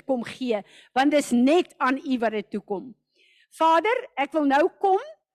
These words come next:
en ek wil die geleentheid volgende week, Dinsdag,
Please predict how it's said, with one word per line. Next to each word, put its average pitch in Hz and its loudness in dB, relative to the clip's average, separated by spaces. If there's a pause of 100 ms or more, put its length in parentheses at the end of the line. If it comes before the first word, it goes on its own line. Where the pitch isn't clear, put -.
(400)
en 294 -2
ek 302 -4
wil 302 0
die 302 2 (320)
geleentheid 403 0
volgende 370 2
week, 202 -8 (640)
Dinsdag, 254 2